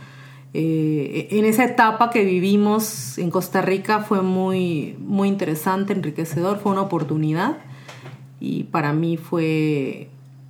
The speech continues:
alentador ver la apertura de muchos grupos creyentes y no creyentes.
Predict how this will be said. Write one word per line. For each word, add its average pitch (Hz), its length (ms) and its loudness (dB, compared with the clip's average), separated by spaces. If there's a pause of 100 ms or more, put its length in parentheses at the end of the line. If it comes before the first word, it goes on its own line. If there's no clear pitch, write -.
(140)
alentador 170 680 0 (340)
ver 165 240 -2
la 165 80 0
apertura 165 520 -2
de 160 80 0
muchos 160 380 -2
grupos 190 640 2
creyentes 175 560 0
y 175 140 0
no 160 200 0
creyentes. 147 800 -4